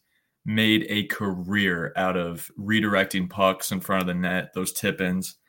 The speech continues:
And, like, we talk about this, Jay. If people are locked on to Locked On Blue Jackets, you know, if you're an everydayer, you know where Boone Jenner's office is. It's right in front of the crease.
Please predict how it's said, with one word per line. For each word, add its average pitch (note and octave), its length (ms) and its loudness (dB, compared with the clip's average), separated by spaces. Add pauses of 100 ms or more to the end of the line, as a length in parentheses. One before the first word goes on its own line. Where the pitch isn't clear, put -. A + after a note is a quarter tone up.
(540)
And, G#2+ 560 2
like, A#2+ 200 2
we D#3 120 4
talk F#3 300 0
about G2 300 2
this, D#2+ 340 -4
Jay. G2+ 440 0 (100)
If - 240 -4
people D3 560 -2
are A2 380 2 (200)
locked A#2+ 340 2
on B2+ 280 0
to G2+ 320 -4 (120)
Locked A2 300 4
On A#2 160 2
Blue B2 160 2
Jackets, A2 500 2
you A2 200 4
know, A2+ 560 2
if G2+ 100 -8
you're A#2 100 4
an A#2 60 4
everydayer, A2 640 2
you A#2 200 4
know A#2+ 320 4
where G#2+ 160 2
Boone G#2+ 320 0
Jenner's G#2 300 2
office G#2 440 0
is. D#2 260 -4
It's F#2+ 160 -8 (140)
right G#2+ 180 2
in C3 120 -6
front C3 180 -4
of C3 60 -4
the C#3 60 0
crease. F#2 500 -4